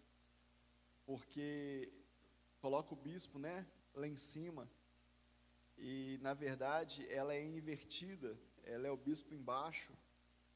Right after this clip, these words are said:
é o que menos pode, é o que menos tem direitos em Deus, mas a base é a igreja mesmo, não tem jeito.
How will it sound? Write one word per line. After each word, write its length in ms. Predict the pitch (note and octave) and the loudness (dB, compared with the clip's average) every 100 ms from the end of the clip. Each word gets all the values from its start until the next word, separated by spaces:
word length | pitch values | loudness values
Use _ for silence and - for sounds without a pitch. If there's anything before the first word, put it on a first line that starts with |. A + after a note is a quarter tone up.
| - - - - | -20 -20 -20 -8
é 60 | A#2 | -6
o 60 | A#2+ | -4
que 120 | D3+ | -4
menos 320 | D3+ E3 - | -2 0 0
pode, 480 | - C#3 D#3 D#3+ D3 | 2 2 2 0 -4
é 20 | |
o 60 | C3 | -6
que 160 | D3 | -8
menos 460 | C#3 D3 D#3+ D3+ - | -6 -4 -4 -6 -4
tem 500 | C#3+ D3+ D3+ C3+ A#2+ - - - | -6 -6 -8 -10 -14 -18 -20 -18
direitos 460 | - C3 C3+ D#3 - | -8 -2 -2 -2 -6
em 120 | B2+ | -4
Deus, 440 | A#2 B2+ D3 - - - - - - - - A2+ | -2 -2 0 -4 -4 -14 -20 -20 -20 -20 -14 2
mas 260 | C#3 D3 | 4 8
a 100 | E3 | 8
base 920 | C#3+ - C#3+ F3 G#3+ G3+ C#3 C3 F#2 - - - - | 8 12 12 12 12 10 4 2 -4 -8 -18 -20 -8
é 120 | B2+ D3+ | -2 -2
a 40 | |
igreja 460 | F3 F#3+ G3+ A#3 G3+ | 0 -2 -2 -2 -2
mesmo, 340 | F#3+ G3+ E3 | -2 -2 -2
não 120 | C#3 | -4
tem 200 | C#3 G#3+ | -4 -6
jeito. 400 | E3 A2+ - - | -4 -4 -6 -12